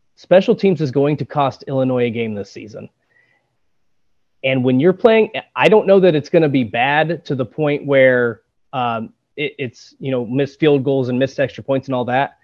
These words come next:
But the difference in special teams between Iowa and Illinois is a very real thing heading into this game.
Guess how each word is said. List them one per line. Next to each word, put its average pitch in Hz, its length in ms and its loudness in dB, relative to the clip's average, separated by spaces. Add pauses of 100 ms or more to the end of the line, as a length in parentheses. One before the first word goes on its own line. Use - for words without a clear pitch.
(420)
But 151 180 4 (100)
the 160 120 4
difference 180 640 -2
in 151 180 -2
special 143 400 -2
teams 151 300 -4
between 131 420 -6
Iowa 156 580 2
and 131 140 -8
Illinois 139 460 0
is 127 180 -4
a 139 80 2
very 156 320 4
real 139 180 0
thing 113 260 -6
heading 107 220 -8
into 101 160 -12
this 95 200 -14
game. 90 320 -16